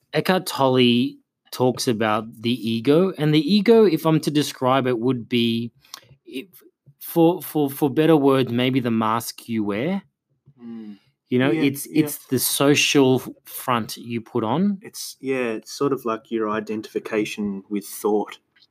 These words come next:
Speaker 1: Yeah.
Speaker 2: That's what I feel.
Speaker 1: Yeah, and, and it encompasses all the, all the roles
Speaker 2: Yeah.
Speaker 1: and all the beliefs and all the thoughts that we have. So,
Speaker 2: Yeah.
Speaker 1: you know, I'm a mother, I'm a father, I'm a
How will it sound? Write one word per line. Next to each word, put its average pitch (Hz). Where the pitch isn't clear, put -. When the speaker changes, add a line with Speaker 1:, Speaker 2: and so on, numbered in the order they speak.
Speaker 1:
Yeah. 196
Speaker 2:
That's 104
what 107
I 208
feel. 101
Speaker 1:
Yeah, 110
and, 147
and 175
it 175
encompasses 202
all 165
the, 175
all 160
the 151
roles 135
Speaker 2:
Yeah. 117
Speaker 1:
and 127
all 143
the 135
beliefs 120
and 123
all 117
the 113
thoughts 113
that 120
we 110
have. 98
So, 113
Speaker 2:
Yeah. 117
Speaker 1:
you 117
know, 110
I'm 110
a 104
mother, 131
I'm 107
a 104
father, 123
I'm 104
a 98